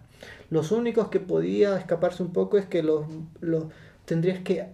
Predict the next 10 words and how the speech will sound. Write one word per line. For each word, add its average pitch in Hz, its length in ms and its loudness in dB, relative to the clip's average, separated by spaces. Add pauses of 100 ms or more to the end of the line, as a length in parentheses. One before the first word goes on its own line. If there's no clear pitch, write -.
subdividir 160 1040 -2
y 165 120 0
arrendar 160 500 0
por 147 160 -2
mes, 156 380 -4 (340)
pero 214 140 4
es 208 80 4
súper 190 280 0
complejo 175 500 0
porque 160 380 -4